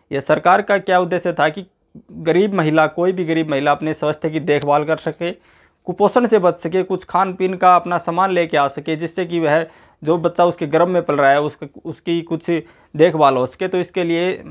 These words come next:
सेंट्रल गवर्नमेंट के द्वारा एक स्कीम शुरू गई, जि-, शुरू, स्कीम शुरुआ-, शुरू की गई जिसका नाम है प्रधानमंत्री मातृत्व वंदना योजना। यह सरकार के, यह केंद्र सरकार की स्कीम है। गर्भवती महिला जो होती है उसको ये इसका बेनिफिट मिलता है। इसमें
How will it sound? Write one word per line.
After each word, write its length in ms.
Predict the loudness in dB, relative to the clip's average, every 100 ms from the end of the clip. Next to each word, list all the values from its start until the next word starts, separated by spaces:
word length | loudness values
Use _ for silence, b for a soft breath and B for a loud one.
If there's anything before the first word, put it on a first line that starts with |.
| -20
सेंट्रल 520 | _ -2 0 2 2
गवर्नमेंट 400 | 4 2 0 -2
के 120 | -2
द्वारा 380 | 2 2 4 2
एक 160 | 0 -4
स्कीम 280 | -10 -6
शुरू 220 | -4 -2 0
गई, 240 | -2 -4
जि-, 320 | -8 -14 -14
शुरू, 180 | -10 -10
स्कीम 580 | -10 _ -10 -4 -2 0
शुरुआ-, 320 | 2 2 0
शुरू 240 | -2 -4 -2
की 140 | -2
गई 140 | -2
जिसका 340 | -4 -6 -2 -2
नाम 200 | 0 -2
है 60 | -2
प्रधानमंत्री 880 | -2 0 -2 0 -2 -2 -2 -2 -4 b b
मातृत्व 440 | 2 2 2 2 2
वंदना 360 | 2 0 2
योजना। 460 | 2 0 -2 -4 -6 b b -12
यह 280 | -4 0 2
सरकार 360 | 2 2 2 2
के, 180 | -4 -8
यह 380 | -8 -2 0 0
केंद्र 340 | -2 -2 -2
सरकार 380 | 0 2 2 2
की 120 | 0
स्कीम 420 | -6 -6 -4 -4
है। 240 | 0 0 0 B B -2
गर्भवती 540 | 4 4 4 0 0
महिला 320 | -2 0 0
जो 160 | 2 0
होती 280 | -2 -2 -2
है 260 | 2 0
उसको 500 | 0 -6 -12 -6 0
ये 120 | 2 2
इसका 240 | 0 0
बेनिफिट 400 | 2 0 0 -4
मिलता 360 | -4 -4 -2 -2
है। 160 | -2 b b b
इसमें 280 | -8 -2 -2